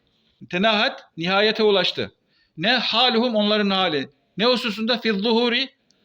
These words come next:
açığa çıkmakta. O günahkarların hali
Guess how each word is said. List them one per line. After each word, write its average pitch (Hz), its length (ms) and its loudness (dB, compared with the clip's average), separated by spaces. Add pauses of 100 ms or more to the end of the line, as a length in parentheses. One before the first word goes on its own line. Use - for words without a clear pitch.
(240)
açığa 226 320 2
çıkmakta. 180 600 -4 (240)
O 220 340 2
günahkarların 220 680 0
hali 233 520 2